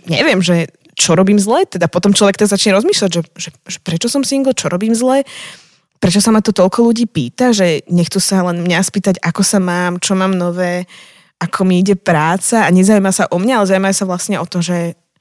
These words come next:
o nejaký môj status,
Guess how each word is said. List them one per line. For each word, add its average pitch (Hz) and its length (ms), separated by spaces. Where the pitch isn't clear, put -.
o 180 80
nejaký 185 320
môj 180 320
status, 208 720